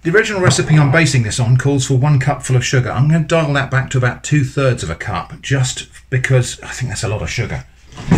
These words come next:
And it also calls for twenty-eight grams of yeast, which is a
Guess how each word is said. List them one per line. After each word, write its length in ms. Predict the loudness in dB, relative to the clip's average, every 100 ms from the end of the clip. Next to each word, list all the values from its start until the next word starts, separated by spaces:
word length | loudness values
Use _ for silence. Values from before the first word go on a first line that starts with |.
| 0 -2
And 100 | 2
it 100 | 4
also 260 | 2 0 0
calls 280 | 2 0 0
for 60 |
twenty-eight 600 | -4 -2 -2 2 2 0 2
grams 380 | 2 6 6
of 100 | 6
yeast, 360 | 4 2 0 -4
which 160 | -8 -4
is 140 | -4
a 120 | -4